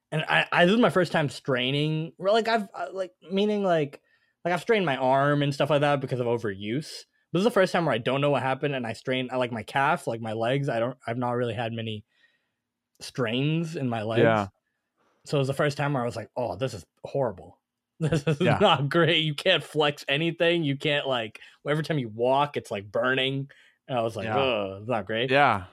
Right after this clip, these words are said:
Speaker 1: First time where I felt like, okay, the rest and the rest really did me some good. The heating pad, I got that, I literally had that going for, like, a week straight, and I feel
Speaker 2: Yeah.
Speaker 1: I feel, you know, knock on wood, that we keep,
Speaker 2: Knock on
Speaker 1: that I can
Speaker 2: wood.
Speaker 1: get back to, like,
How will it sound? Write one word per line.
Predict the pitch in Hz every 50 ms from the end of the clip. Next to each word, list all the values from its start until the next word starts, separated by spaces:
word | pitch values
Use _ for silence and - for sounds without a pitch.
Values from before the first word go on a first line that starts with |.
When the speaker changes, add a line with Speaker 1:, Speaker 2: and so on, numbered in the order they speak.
| _ _ _ -
Speaker 1:
First | - 165 165 151 -
time | - 156 151 160 151
where | 143 131
I | 127
felt | 131 - 139 127
like, | 123 120 117
okay, | 110 - 113 107
the | 104 107
rest | 110 120 120 117 - 135
and | 120 113 110 110 - _ - -
the | 117 110 98
rest | 117 117 117 113 -
really | - 123 117 113 110
did | 110 117 110
me | 113 107
some | - - 110 101
good. | - 117 113 110
The | 104 95
heating | - 131 120 120 117 117 110
pad, | - - 104 110 110 110 110 110 107
I | 104 107
got | - 120 120 117 127 123
that, | 123 127 - - - - _ _ _ - - -
I | 127
literally | 131 160 170 175 175 156 135
had | 156 135
that | 123 120
going | 113 123 113 113 110 107
for, | - 113
like, | 107 110 101
a | 101
week | 101 107 107 101 101 -
straight, | - - 113 101 95 95 -
and | 113 110
I | 107
feel | - - 120 107 101
Speaker 2:
Yeah. | 117 110 104 98 90 87 87 - - _ _ _ _ -
Speaker 1:
I | 143 147
feel, | 143 202 190 160 147
you | 160 160
know, | 139 139
knock | 147 147 156 151
on | 180 175 175
wood, | 190 180 147 139 127 - - - - - - - -
that | 131 123
we | 127
keep, | 120 - 139 131 107
Speaker 2:
Knock | 104 104 -
on | 143
Speaker 1:
that | 131 127
I | 127
can | 113 135 127
Speaker 2:
wood. | 120
Speaker 1:
get | 131 127 120
back | 139 131 127 123
to, | - 143
like, | 127 123 113 113 110 -